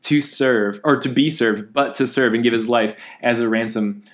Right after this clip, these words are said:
for many. And Paul talks about this. He picks up on this theme throughout the Gospels. In Philippians chapter two, he talks about the humility of Christ and how we should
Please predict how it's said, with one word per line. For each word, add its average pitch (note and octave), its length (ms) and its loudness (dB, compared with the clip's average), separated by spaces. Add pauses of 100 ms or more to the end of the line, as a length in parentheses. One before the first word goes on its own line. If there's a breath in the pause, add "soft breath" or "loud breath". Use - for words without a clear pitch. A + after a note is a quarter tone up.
(140 soft breath)
for A#2+ 120 -2
many. B2 300 2
And A#2+ 140 -4
Paul G3 220 2
talks - 240 0
about A#2 160 2
this. G#2 160 -2
He D#3 80 0
picks D#3+ 200 0
up D3+ 120 2
on C#3+ 100 0
this B2 160 -2
theme C3+ 220 0
throughout B2 240 2
the A2+ 80 -4
Gospels. A2+ 480 0
In A#2+ 100 0
Philippians C#3 560 0 (300 loud breath)
chapter C3+ 360 0
two, C3+ 400 0 (200 loud breath)
he - 100 0
talks C3+ 240 -2
about C3+ 180 0
the B2+ 60 -2
humility C3+ 640 2
of B2 120 -4
Christ B2 600 -2 (120)
and B2 80 -6
how C3 240 2
we D#3 240 2
should C3 440 0